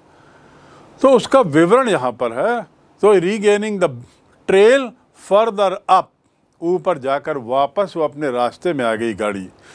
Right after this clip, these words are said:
जो थोड़ी सी भट गई, भटक गई थी और ट्रेल से हट गई थी। Where the snow had not drifted, जहाँ से स्नो हटा नहीं था, अर्थात सामने फिर स्नो दिखाए। तो ड्रिफ्ट माने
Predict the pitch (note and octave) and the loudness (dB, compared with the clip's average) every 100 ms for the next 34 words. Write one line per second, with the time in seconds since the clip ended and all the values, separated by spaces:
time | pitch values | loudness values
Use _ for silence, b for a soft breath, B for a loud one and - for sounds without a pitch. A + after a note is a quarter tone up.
0 | B - C#3 C3+ C3+ C3 C#3 G2 C3+ C3+ | B 0 0 0 -4 -4 -6 -4 -4 -2
1 | C3+ C#3 A2+ B2 D3+ A#2+ D3+ - F3+ F#3+ | -2 -2 -6 -2 -2 0 -4 0 0 0
2 | D3 D#3+ E3+ D#3+ C3+ C#3 E3+ D#3+ A2+ F3+ | -2 -2 -2 0 0 0 0 -2 -2 -2
3 | A#3 A#3+ B B - C#3+ F#3+ G3 D3 C#3+ | -2 -6 B B -2 2 4 2 0 -6
4 | - A3+ C4 D3 C#3+ C#3 b b b C3 | -2 2 2 2 -2 -4 b b b -4
5 | D3 C#3+ G2+ F#2+ C#3+ - _ D3 G#2+ F2+ | 0 0 -4 -8 -6 -6 _ -4 -4 -6
6 | b b b A#2+ C3+ D3 D#3 - C3+ A#2+ | b b b -2 0 2 -2 -2 -4 -4
7 | - D#3 G3+ A#3 - b - C#3 C3 D3 | -4 0 2 0 -6 b -4 -4 0 -2
8 | A#2 G#2+ A2+ G#2 - B2+ A#2 F2+ C#2+ _ | -2 -10 -14 -16 -4 0 0 -2 -8 _
9 | _ b b A#2+ A#2 C3 B2+ C3 A#2 A#2 | _ b b -6 -4 -4 -4 -4 -4 -4
10 | A#2 F#3 F#3 - B2+ G#2+ - G2 F#2 - | -6 -4 -4 -4 -6 -6 -6 -8 -8 -16
11 | - F3+ C#3+ A2 A#3 - D#3+ E3 D#3 | -2 0 2 2 2 0 0 2 2